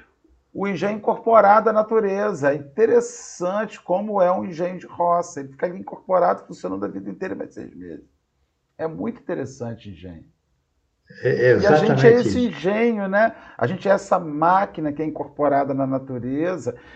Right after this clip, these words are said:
Speaker 1: e que vai, e se a gente se adaptar, e vai funcionando, e vai tudo acontecendo, e é muito bom.
Speaker 2: Exatamente. A única diferença é que quando o córrego seca, até às vezes põe um motorzinho, você lembrou bem, né?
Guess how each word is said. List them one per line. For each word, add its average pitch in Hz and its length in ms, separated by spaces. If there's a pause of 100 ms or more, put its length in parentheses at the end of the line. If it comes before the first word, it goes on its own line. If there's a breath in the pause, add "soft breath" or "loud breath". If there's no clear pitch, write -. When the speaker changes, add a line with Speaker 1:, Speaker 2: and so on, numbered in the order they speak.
Speaker 1:
e - 80
que 147 120
vai, 165 180
e - 40
se - 400
a 165 80
gente 175 280
se - 260
adaptar, 170 680
e - 40
vai 180 80
funcionando, 165 800
e - 20
vai 156 140
tudo 165 200
acontecendo, 151 880 (120)
e - 80
é - 40
muito 92 320
bom. - 280 (720)
Speaker 2:
Exatamente. 120 760
A 135 40
única 170 260
diferença 156 520
é - 40
que 175 80
quando 160 260
o 147 100
córrego 147 400
seca, 156 400
até - 180
às 120 120
vezes 147 160
põe 170 120
um 160 80
motorzinho, 156 580
você 143 120
lembrou 131 340
bem, 131 240
né? 160 160